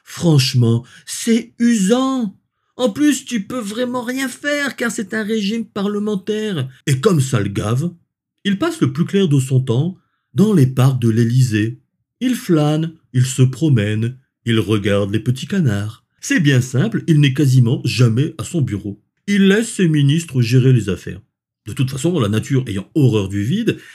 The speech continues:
ses ministres ne se gênent pas pour faire ce qu'ils veulent, sans même le consulter. Il devient rapidement impopulaire. Les Français ne l'apprécient guère, le trouvant hautain et distant. Les socialistes lui taillent de méchants costards,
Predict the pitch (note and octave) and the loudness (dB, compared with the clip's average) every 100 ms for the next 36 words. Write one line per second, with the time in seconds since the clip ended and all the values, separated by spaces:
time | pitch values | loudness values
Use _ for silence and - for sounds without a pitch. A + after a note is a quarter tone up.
0 | - - C#4+ B3+ D#3+ A#2+ B2 E3+ - - | -18 -8 -4 0 2 4 2 -2 -8 -4
1 | C3 E3+ C#3 G2+ F#2 - A2 C3 G#2 - | 0 2 2 0 -2 -6 -4 -4 -6 -4
2 | B2+ - A#2+ - F2 E2+ G2 C3 - _ | -4 -2 -6 -6 -10 -6 -4 -4 -6 _
3 | - G#3+ A#3+ C#4 D#3+ C3 D#3 B2+ A2 G2+ | -4 0 0 2 2 2 0 0 -4 -4
4 | G2+ F#2 _ _ _ _ _ _ - G3 | -8 -10 _ _ _ _ _ _ 0 2
5 | G3+ A3+ D4+ B3+ G3+ F#3+ F3 A3+ E3 C#3 | 2 0 0 0 2 4 4 0 0 2
6 | F#3 F3+ C3 G2 G2 - _ _ - F3 | 0 0 -2 -2 -2 -8 _ _ -2 -2
7 | F3 G3 A#3+ A3 C#3 A#2 - A2+ - G#2+ | -2 -4 -2 0 2 2 0 -6 -6 -6
8 | G#2+ B2+ E3 B2+ - A#2+ G2 G2+ _ _ | -2 0 2 0 0 -4 -4 -8 _ _
9 | _ - A3+ - - C3 E3 - C#3 - | _ -6 -4 -4 0 0 0 -2 -4 -4
10 | A2 G2 G2+ - F2+ F2 - _ _ _ | -12 -12 -12 -12 -14 -14 -16 _ _ _
11 | _ A#2+ A#2 - C#3 B2+ C#3 C3 B2 A2+ | _ -2 -2 0 -2 0 2 2 2 0
12 | A2+ G#2 A2+ G#2+ B2 A2+ G2+ A2 B2+ F#3 | -4 -2 -4 -4 -4 -4 -4 -6 -4 0
13 | D#3+ B2+ C3 A2+ B2+ A2+ - F3+ A3 C4 | 0 0 -2 -2 -2 -2 -4 -4 -4 -4